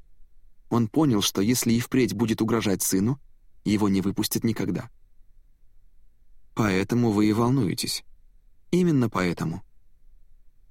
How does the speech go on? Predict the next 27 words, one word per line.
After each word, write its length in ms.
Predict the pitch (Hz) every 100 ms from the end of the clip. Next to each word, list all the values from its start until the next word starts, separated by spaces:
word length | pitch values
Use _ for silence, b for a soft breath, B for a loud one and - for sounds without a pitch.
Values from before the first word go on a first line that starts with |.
| - -
Но 160 | 104 110
каковы 340 | 123 120 147
планы 300 | 110 120 113
Стилмана, 540 | - - 117 90 87
вам 160 | 95 92
неизвестно? 560 | 95 98 151 - - - _ - - - - - -
Нет. 420 | 107 90 90 - - - - - - - - - - - - -
Чего 260 | - 113
вы 100 | 117 104
ждёте 220 | 104 101
от 120 | 95
меня? 340 | 95 82 117 - - - - - - - - - - - - - - - - -
Я 200 | 110 113
хочу, 420 | 117 110 - 113
чтобы 320 | 127 120 120 113
вы 80 |
установили 520 | 123 - 120 113 117 131
за 140 | 123
Стилманом 460 | - 131 127 131 131
слежку, 520 | - 98 - - - - - - - - -
чтобы 380 | - - 127 135
выяснили, 500 | 160 143 - 110 110
что 240 | - 127
у 80 | 107
него 220 | 101 104
на 140 | 107 117
уме, 320 | 110 82